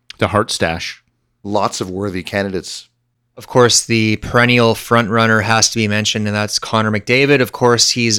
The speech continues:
Speaker 3: up there in the overall scoring race, but the Oilers have been floundering, and I don't know, I just don't think he's the shoo-in like he usually is.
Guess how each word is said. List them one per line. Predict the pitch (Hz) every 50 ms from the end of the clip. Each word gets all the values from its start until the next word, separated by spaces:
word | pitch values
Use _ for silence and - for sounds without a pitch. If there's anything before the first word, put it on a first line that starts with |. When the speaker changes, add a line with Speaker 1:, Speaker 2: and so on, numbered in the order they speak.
| -
Speaker 3:
up | - 139 135 - - -
there | 127 123 120 120 120 117 - -
in | 123 120 117 113 113 113 113 113 104
the | 110 120 113 113 110 110 110 110 110 -
overall | 123 127 120 110 123 120 113 113 113
scoring | - - - 160 196 214 185 156
race, | 151 151 147 143 - -
but | _ - - 233 254 - - 143
the | 160 170
Oilers | 165 175 202 226 254 269 247 -
have | 226 196
been | 190 196 185
floundering, | - - 147 135 135 143 151 147 151 147 135 131 127 - -
and | 110 113 113 113 113 113 113 113 117 113 117 117 -
I | - 160 175
don't | 214 226
know, | 214
I | 165 139
just | 139 147 -
don't | 175 160
think | - 160 147 -
he's | - 151 135 127
the | - 123
shoo-in | - - - 131 156 156
like | 127 117 110
he | - 117 110
usually | 120 131 - - 110 110
is. | 107 - -